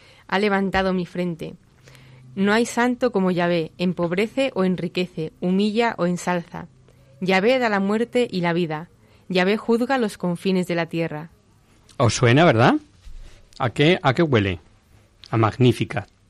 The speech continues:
Speaker 2: Ya sé que lo habréis detectado. Y de pronto nos presenta la historia un pasaje que impresiona,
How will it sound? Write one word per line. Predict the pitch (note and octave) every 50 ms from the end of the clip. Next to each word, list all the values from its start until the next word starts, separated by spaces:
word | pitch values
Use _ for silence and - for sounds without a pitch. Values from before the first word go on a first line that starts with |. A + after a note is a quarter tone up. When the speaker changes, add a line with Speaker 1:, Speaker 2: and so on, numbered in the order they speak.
| _ _ _ _ _ - - _ _ _ _ _ -
Speaker 2:
Ya | A3 - - - A#2+
sé | - - B2 A2+
que | A#2+
lo | A#2 A2+
habréis | A2 G#2 A2+ A2+ G#2+ A2+
detectado. | A2 G2+ - - A2+ - - C3+ G2+ F#2+ F#2 - _ _ _ _ _ _ _ _ - - - - - -
Y | E3+ D#3+
de | E3+ F3
pronto | E3+ A3+ B3 C#4 C#4 B3+ - G#3 A#3 F4+ - _ _ _ _ _ _ -
nos | C3+ D3+ D3
presenta | - - D3+ C#3+ - G#3+ A3 A3+ A3+
la | A3+ A3
historia | G#3 - - G#3+ G#3 A3 A3 G#3+ A3 A3 A#3 - - - - - _ _ _ _ _ _
un | E3 G#3
pasaje | G#3 - - F#3+ E3+ - - G3+ G#3+ - - G#3 A3+ - - -
que | - B2+
impresiona, | A#2 A2+ G#2+ G2+ - G2+ G2 F#2 - - B2 B2+ A#2+ G2+ F#2 E2+ F2 F2